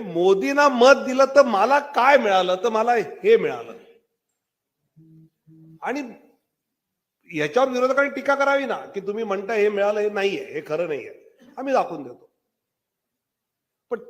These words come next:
ते सोडून ज्या स्तरावर आपण जातो आहोत, खरंच आपण यातून महाराष्ट्राचं नाव मोठं करतो आहोत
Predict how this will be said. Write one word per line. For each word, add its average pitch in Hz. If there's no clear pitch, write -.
ते 302
सोडून 285
ज्या 233
स्तरावर 240
आपण 247
जातो 165
आहोत, 156
खरंच 240
आपण 220
यातून 220
महाराष्ट्राचं 196
नाव 202
मोठं 156
करतो 170
आहोत 175